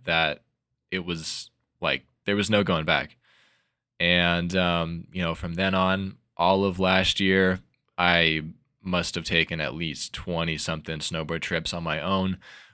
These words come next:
with my coworker, Brian, like I said, the guy who got me into it, my other good friend, um,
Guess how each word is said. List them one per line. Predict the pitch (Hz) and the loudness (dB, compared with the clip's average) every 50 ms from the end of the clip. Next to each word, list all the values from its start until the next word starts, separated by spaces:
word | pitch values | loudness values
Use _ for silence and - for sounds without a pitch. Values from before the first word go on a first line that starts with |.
| _ - | _ 0
with | 101 98 92 | 0 0 2
my | 98 95 90 87 87 87 82 85 82 | 2 2 2 4 4 4 2 0 -2
coworker, | - 98 87 87 87 87 85 - 92 | -2 -2 0 0 0 -2 -2 -4 -6
Brian, | 85 - 85 85 82 82 82 82 82 85 | -6 -2 -2 0 2 2 2 2 0 -2
like | 85 82 - | -2 -4 -4
I | 87 82 | -4 -6
said, | - - 87 76 | -4 -4 -6 -6
the | - 80 | -6 -4
guy | - 78 76 76 | -2 -2 -2 -2
who | 82 80 | -2 -2
got | 85 78 73 | -2 -2 -2
me | 73 78 78 | -2 -6 -6
into | 80 78 76 - 85 85 | -6 -6 -6 -6 -6 -4
it, | 82 82 - | -4 -6 -6
my | 80 80 | -6 -4
other | 80 82 82 80 | -4 -2 -4 -4
good | 78 85 80 78 - | -4 -6 -8 -8 -10
friend, | - 87 82 82 82 78 | -8 -6 -6 -6 -6 -8
um, | - 76 78 76 71 71 69 | -8 -8 -6 -6 -8 -8 -12